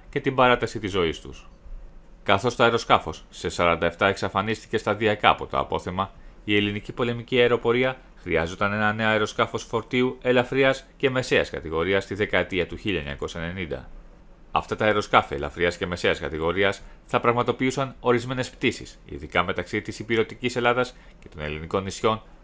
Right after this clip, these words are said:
πέρα από το στόλο C εκατόν τριάντα. Τον Ιανουάριο του δύο χιλιάδες τρία δόθηκε παραγγελία για δώδεκα αεροσκάφη τακτικής μεταφοράς, C είκοσι εφτά J.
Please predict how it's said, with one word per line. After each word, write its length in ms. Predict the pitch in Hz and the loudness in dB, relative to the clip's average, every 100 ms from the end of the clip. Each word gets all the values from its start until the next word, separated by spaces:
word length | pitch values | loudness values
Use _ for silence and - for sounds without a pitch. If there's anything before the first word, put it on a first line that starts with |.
| - | 0
πέρα 200 | 143 139 | 4 4
από 140 | 135 | 2
το 100 | 127 | -2
στόλο 260 | - 127 120 - | 0 0 0 2
C 80 | |
εκατόν 320 | 104 - - 73 | 2 2 -6 -6
τριάντα. 440 | 76 71 69 - - - - - - - - - - - | -4 -4 -6 -12 -18 -18 -12 -12 -14 -20 -20 -20 -20 -6
Τον 200 | 98 90 | -4 -2
Ιανουάριο 460 | 87 95 107 113 | -4 0 2 2
του 100 | 110 | 0
δύο 160 | 110 113 | -2 -4
χιλιάδες 360 | 90 82 80 - | -2 -4 -4 -4
τρία 340 | 98 101 104 - 107 | 0 0 0 -10 -6
δόθηκε 280 | 110 117 | -6 -4
παραγγελία 560 | 113 113 110 107 113 120 | 2 2 4 0 2 2
για 140 | 117 | 2
δώδεκα 300 | 113 117 117 | 0 0 2
αεροσκάφη 480 | 113 110 - 117 123 | 2 0 -2 -2 -2
τακτικής 500 | 117 113 - 113 117 | -4 -4 -6 -10 -8
μεταφοράς, 680 | 117 117 107 113 107 87 - - - | -4 -4 -2 2 2 2 -6 -20 -4
C 80 | 92 | -2
είκοσι 300 | 92 92 101 | -2 -4 -4
εφτά 260 | 90 98 85 | 0 2 2
J. 260 | 90 69 | 0 -2